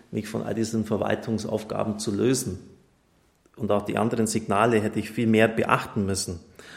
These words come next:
Und wenn's dann mal passiert ist, wenn's uns richtig reinreißt und wir zurückblicken, dann sagen wir, „Ja, das gibt's doch gar nicht. Wie blind war ich denn? Wie konnte ich das überhören?“ Oder denken Sie an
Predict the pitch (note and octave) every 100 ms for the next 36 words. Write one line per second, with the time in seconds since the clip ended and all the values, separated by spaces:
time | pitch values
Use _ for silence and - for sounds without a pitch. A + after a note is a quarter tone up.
0 | - - G#2+ B2+ B2 C#3 B2 A#2 A#2 A#2
1 | A2+ A#2 G#2 C3 C#3+ - C#3 - A2+ A#2
2 | G#2+ A2+ A2+ A2+ - - G#2 A#2 C3 A2
3 | B2 C#3+ - - - - _ _ _ _
4 | _ _ - G#2 A#2+ B2 A2 B2 - C3
5 | C3 A#2+ A2 G#2 G2+ A2+ G#2 G2 F#2 F2+
6 | - A2 - - - G2+ F#2 F2+ - G#2
7 | A2 D3+ D#3 F#2+ F#2+ F#2 - F#2 F2+ A2
8 | - D3+ E3 - A#2 A#2+ C3 A#2+ G#2+ C#3
9 | C3+ F#2 - - _ _ _ _ _ _
10 | _ _ _ _ _ _ _ - A2+ A2+
11 | G#2 - A2+ B2+ A#2 G#2 G#2 - A2+